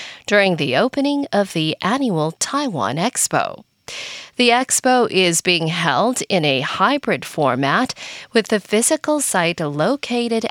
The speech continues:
at Siam Paragon Shopping Mall in Bangkok. This year's Taiwan Expo featured smart medical services and manufacturing,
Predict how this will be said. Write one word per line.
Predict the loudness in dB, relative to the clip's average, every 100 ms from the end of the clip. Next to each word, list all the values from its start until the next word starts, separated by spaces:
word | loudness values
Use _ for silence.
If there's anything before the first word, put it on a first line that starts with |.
| 0
at | 0 0
Siam | 0 2 2 2 2 0 -2 -4
Paragon | 0 2 0 0 2 2 0
Shopping | -2 -2 -2 0 2
Mall | 2 0 0 0
in | 0 2
Bangkok. | 2 0 -2 0 0 0 -6 -18 _ -16 -12 -10 -10 -14 -2
This | 0 2 2
year's | 2 2
Taiwan | 0 0 2 2 4
Expo | 2 0 0 2 2 0
featured | -4 -4 -2 -2 -2 -2 -2
smart | 0 2 2 2 0 -2
medical | 0 2 2 0 -2 0
services | 0 0 0 0 2 0 0
and | 0 2
manufacturing, | 2 2 0 -2 -4 -2 0 0 -2 -2 -2 -2 -4